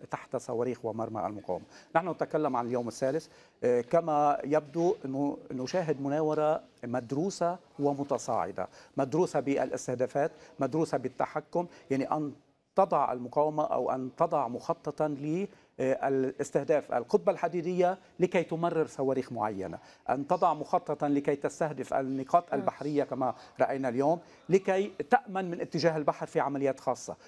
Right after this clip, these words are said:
Speaker 1: كل هذه النقاط
Speaker 2: نعم.
Speaker 1: تدرسها المقاومة في مناورة متكاملة.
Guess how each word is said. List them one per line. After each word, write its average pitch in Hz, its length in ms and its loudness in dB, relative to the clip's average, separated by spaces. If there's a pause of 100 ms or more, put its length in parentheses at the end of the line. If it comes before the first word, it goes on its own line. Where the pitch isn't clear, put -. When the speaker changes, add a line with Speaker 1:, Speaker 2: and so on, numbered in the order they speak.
(100)
Speaker 1:
كل 220 180 4
هذه 165 320 2
النقاط 151 320 2
Speaker 2:
نعم. 170 120 0
Speaker 1:
تدرسها 143 440 0
المقاومة 156 520 0 (220)
في 180 220 0
مناورة 151 560 0
متكاملة. 107 680 -10